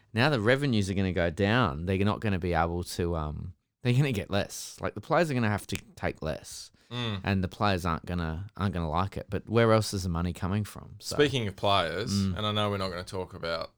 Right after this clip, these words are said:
Speaker 2: the coronavirus.
Speaker 1: Yeah, well, we haven't
Speaker 2: Because
Speaker 1: mentioned
Speaker 2: we
Speaker 1: it.
Speaker 2: haven't mentioned it
Speaker 1: Yeah.
Speaker 2: yet, and I'm gonna continue not to mention it. But, uh, did you see Cam Smith has come out today and saying he doesn't, he thinks the N R L should be shut down right now and he doesn't wanna play?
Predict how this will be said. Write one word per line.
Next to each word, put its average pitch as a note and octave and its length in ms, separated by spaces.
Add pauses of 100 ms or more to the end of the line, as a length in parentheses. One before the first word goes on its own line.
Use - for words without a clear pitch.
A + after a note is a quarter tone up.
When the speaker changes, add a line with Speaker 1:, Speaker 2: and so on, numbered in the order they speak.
(1080)
Speaker 2:
the F2+ 80
coronavirus. F2 680
Speaker 1:
Yeah, A2+ 220
well, F2+ 140
we G2+ 120
haven't F#2+ 300
Speaker 2:
Because - 80 (140)
Speaker 1:
mentioned G#2+ 160
Speaker 2:
we A#2 80
Speaker 1:
it. B2+ 40
Speaker 2:
haven't A2 180
mentioned G2+ 360
it G2+ 60
Speaker 1:
Yeah. F#2+ 80 (100)
Speaker 2:
yet, E2 120
and G#2 140
I'm G2+ 140
gonna G2 180
continue G2 400
not F2+ 200
to - 100
mention F#2 320
it. D2+ 80 (600)
But, A#2+ 240
uh, G#2 580 (340)
did G#2+ 160
you G#2+ 40
see A#2 400
Cam G2 360
Smith G2+ 300
has F#2 120
come G2+ 140
out F2 160
today F2 240
and F2 100
saying F2 360 (100)
he G2+ 120
doesn't, F2+ 380
he F#2+ 140
thinks F#2 340
the F2 260 (300)
N G2+ 140
R F2+ 160
L F#2+ 80
should - 180
be - 60
shut - 260
down F2+ 200
right F#2 200
now A2 260
and G#2 100
he G2 120
doesn't F2 240
wanna F2 160
play? B2+ 360